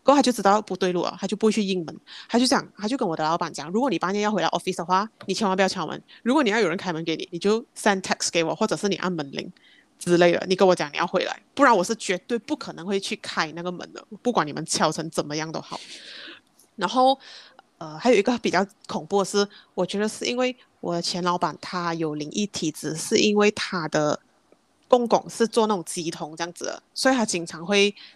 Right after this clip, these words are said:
看到那些东西，就是可能一，一下子闪过或者感觉到他有一点点灵异体质。你知道有一，就我们经常用电脑的人，你是不会做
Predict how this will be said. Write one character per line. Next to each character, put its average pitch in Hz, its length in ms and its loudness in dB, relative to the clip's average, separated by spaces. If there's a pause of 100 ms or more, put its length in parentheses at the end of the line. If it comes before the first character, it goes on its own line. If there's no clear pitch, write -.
(180)
看 208 240 2
到 190 160 2
那 185 100 0
些 180 140 -4
东 - 200 -6
西， - 340 -14 (240)
就 - 140 -2
是 277 100 4
可 269 80 2
能 160 80 0 (100)
一， 165 120 -12 (140)
一 269 60 4
下 247 200 6
子 - 60 -6
闪 156 300 -4
过 208 120 -2
或 220 80 -4
者 208 120 -4
感 156 220 -8
觉 160 180 -6
到 165 140 -8
他 202 140 -6
有 190 100 0
一 190 80 0
点 208 140 0
点 160 120 -8
灵 156 140 -6
异 180 120 -2
体 - 220 -8
质。 - 260 -8 (880)
你 214 160 4
知 226 80 6
道 294 120 8
有 226 160 2
一， 202 60 2
就 349 280 2
我 240 120 6
们 180 160 0
经 185 160 -2
常 175 220 -6
用 208 180 -2
电 208 180 -2
脑 180 120 -10
的 147 100 -6
人， - 200 -8 (280)
你 202 100 0
是 233 140 2
不 285 140 4
会 294 120 8
做 254 440 4